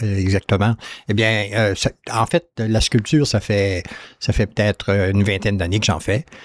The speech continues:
Euh, j'ai, j'ai commencé dans un processus, j'ai eu l'occasion de rencontrer un, un maître sculpteur qui,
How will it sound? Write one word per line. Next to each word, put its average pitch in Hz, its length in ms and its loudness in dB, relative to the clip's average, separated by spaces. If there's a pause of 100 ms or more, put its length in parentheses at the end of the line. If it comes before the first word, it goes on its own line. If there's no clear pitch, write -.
(340)
Euh, 101 580 4
j'ai, 117 560 2
j'ai 120 200 2
commencé 151 680 4
dans 107 320 0
un 110 60 2
processus, - 680 0
j'ai 98 200 4
eu 107 100 6
l'occasion 110 500 4
de 117 80 0
rencontrer 104 680 0
un, 87 100 -2
un 95 200 0
maître 101 380 2
sculpteur 101 640 -2
qui, - 280 -8